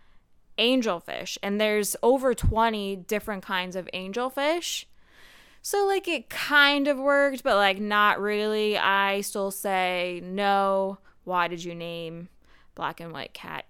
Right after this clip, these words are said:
angelfish?" If you're gonna go that route, then it would be zebra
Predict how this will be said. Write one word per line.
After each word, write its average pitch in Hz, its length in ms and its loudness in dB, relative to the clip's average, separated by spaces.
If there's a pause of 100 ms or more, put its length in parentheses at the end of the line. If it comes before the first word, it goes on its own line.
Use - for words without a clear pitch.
angelfish?" 247 760 -2
If - 140 -10
you're 233 100 -4
gonna 302 200 0
go 277 220 4
that 269 240 0
route, 240 400 0
then 208 140 -6
it 226 60 -2
would 233 100 -2
be 277 300 -6 (340)
zebra 302 760 6